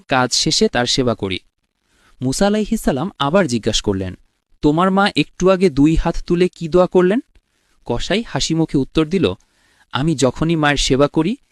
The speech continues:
তিনি খুশি হয়ে বলেন, 'হে আল্লাহ, তুমি আমার ছেলেকে ক্ষমা করো এবং তাকে জান্নাতে মূসা নবীর সঙ্গী বানাও।'"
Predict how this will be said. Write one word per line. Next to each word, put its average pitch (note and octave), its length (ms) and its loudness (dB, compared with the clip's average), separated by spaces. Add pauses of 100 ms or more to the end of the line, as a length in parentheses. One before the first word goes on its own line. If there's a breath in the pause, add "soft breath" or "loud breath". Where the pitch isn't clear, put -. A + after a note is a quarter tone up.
(200)
তিনি G#3 200 2
খুশি G#3+ 340 -2
হয়ে G#3 180 2
বলেন, D#3+ 360 0 (540)
'হে F3 120 6
আল্লাহ, C3+ 380 0 (360)
তুমি F3 240 0
আমার F3+ 200 0
ছেলেকে F3+ 440 -2
ক্ষমা D#3+ 280 -2
করো F3 300 2 (240)
এবং E3+ 280 0
তাকে E3+ 260 -2
জান্নাতে C#3 540 0
মূসা C#3 340 -2
নবীর D3+ 240 0
সঙ্গী B2 320 -4
বানাও।'" F#2 300 -2